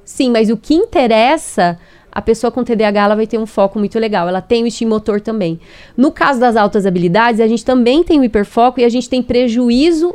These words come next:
na parte social, porque essa discrepância de que emocionalmente é muito além das outras crian-, ou melhor, intelectualmente é muito além das outras crianças da idade e emocionalmente é abaixo,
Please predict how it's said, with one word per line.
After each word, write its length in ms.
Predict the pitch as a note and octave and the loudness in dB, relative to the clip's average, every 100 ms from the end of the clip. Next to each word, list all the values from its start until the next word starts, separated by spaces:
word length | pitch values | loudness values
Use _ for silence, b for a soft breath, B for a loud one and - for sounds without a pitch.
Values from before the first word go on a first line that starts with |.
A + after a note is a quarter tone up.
| - | -4
na 180 | B3 C4 | -2 -2
parte 320 | C4 B3 B3 | 0 -2 -2
social, 640 | - B3+ - D4 C4 B3+ B B B B | -2 -2 -2 0 0 0 B B B B
porque 460 | C#4+ D4+ - B3 - | -4 -4 0 -2 0
essa 260 | G#3+ A3+ B3 | -2 0 -2
discrepância 1000 | G3 - G#3+ - C4 D#4 C#4+ - E3 E3 b b - | -2 -4 -4 0 2 2 0 -4 -4 -6 b b -8
de 140 | F3+ A3 | -4 -4
que 180 | - | 0
emocionalmente 1040 | C4 D4+ D#4+ D4+ C#4 B3+ A#3 A3+ A3+ A3 A#3 | 2 4 2 0 0 0 2 2 2 0 -2
é 60 | |
muito 680 | G#3+ G#3+ A3+ G#3+ - G3+ F3+ - | 0 2 2 0 -4 -6 -6 -6
além 680 | - G3+ G3 B3 E4 C#4+ E3+ - | 0 2 4 4 2 0 -2 -8
das 220 | F3+ G#3 G#3+ | -2 0 0
outras 280 | G3 G3+ | -2 -6
crian-, 300 | - G3+ G3+ - | -6 0 0 2
ou 160 | F#3 F3+ | 0 2
melhor, 260 | G3 F#3+ F3 | 2 0 2
intelectualmente 840 | A#3+ C#4+ C4 B3 B3+ A3 A3 A3 | 0 2 0 0 -2 0 0 0
é 40 | A#3 | -2
muito 200 | C4 C4+ | 0 0
além 300 | A3+ A#3+ D4+ | 0 2 0
das 160 | C4+ | 0
outras 300 | A3+ G#3+ G#3 | 0 -2 -4
crianças 400 | - G3+ G3 G3+ | -2 0 0 -2
da 100 | F#3+ | -2
idade 460 | F#3+ F3+ E3+ E3+ D#3+ B B B - | 0 2 2 0 -4 B B B -2
e 160 | A#3 | 0
emocionalmente 760 | C4 C4+ - B3+ A3 G#3+ A3 - | 2 0 0 0 0 0 0 -2
é 40 | |
abaixo, 640 | F#3+ F3+ A#3 D4 D4+ - | -2 0 2 0 -2 -6